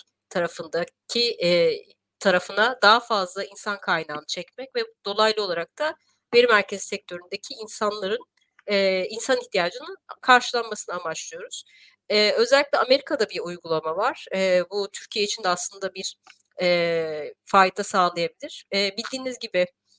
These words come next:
eee, asker kökenliler emekli oldukları zaman, eee, s-, başka bir işe adaptasyon konusunda zorluk yaşıyorlar.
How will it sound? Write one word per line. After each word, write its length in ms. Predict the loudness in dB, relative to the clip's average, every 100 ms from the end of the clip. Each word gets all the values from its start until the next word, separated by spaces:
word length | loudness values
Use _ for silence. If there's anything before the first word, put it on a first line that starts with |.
| _ -8 0
eee, 540 | 2 4 2 2 0 2
asker 800 | 2 2 -2 0 0 -2 -16 _
kökenliler 840 | -12 -6 -4 -4 -6 -10 -10 -14 _ _ _ _ _ _ _ -14 -6
emekli 360 | -2 -2 4 6
oldukları 460 | 6 0 -4 -4
zaman, 420 | -2 -4 -4 -6 _ -6
eee, 420 | 0 2 0 -2 -8 -16
s-, 140 | -16 _ _ _ _
başka 340 | 2 2 0 -4
bir 80 | -4
işe 180 | -2 0
adaptasyon 680 | 0 -2 -2 -2 -2 -6
konusunda 460 | -4 -8 -8 -10 -10
zorluk 480 | -6 -8 -8 -10 -8
yaşıyorlar. 640 | -8 -8 -12 -12 -16 -18